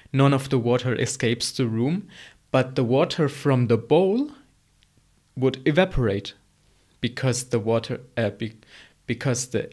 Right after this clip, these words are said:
air is hotter and it can absorb more water and hold more water. And that's the key principle of heating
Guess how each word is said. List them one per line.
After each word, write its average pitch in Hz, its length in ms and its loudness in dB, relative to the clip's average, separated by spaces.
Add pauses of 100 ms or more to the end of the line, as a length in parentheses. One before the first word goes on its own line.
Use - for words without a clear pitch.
air 117 260 4
is - 200 -4
hotter 202 480 -4 (600)
and 113 440 -2
it - 160 -8
can 127 240 -4
absorb 143 520 0 (560)
more 110 520 0 (760)
water 160 400 2
and 117 220 -2
hold 127 320 0
more 107 160 -2
water. - 380 -8 (1200)
And 120 200 2
that's - 420 2 (580)
the 131 80 2
key 202 240 0
principle 151 840 -2
of 117 280 -2
heating 175 540 -2